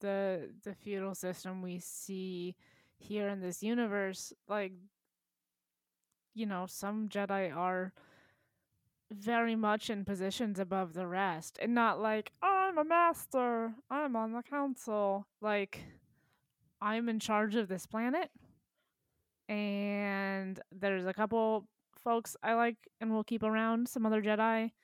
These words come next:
and then, like, we're just raising you kids for slaughter. Good luck. Don't get trauma."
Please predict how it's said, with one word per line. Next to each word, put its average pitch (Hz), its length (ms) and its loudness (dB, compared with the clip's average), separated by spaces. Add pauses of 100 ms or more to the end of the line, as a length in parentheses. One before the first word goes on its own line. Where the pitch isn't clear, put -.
(880)
and 240 120 2
then, 247 160 4
like, 269 140 2
we're 339 160 4
just 220 160 0
raising 196 340 2
you 202 160 0
kids 185 300 -2
for - 160 -6
slaughter. 190 580 -2 (1400)
Good 226 200 -2
luck. 247 340 4 (340)
Don't 202 220 -2
get 226 160 -4
trauma." 214 580 0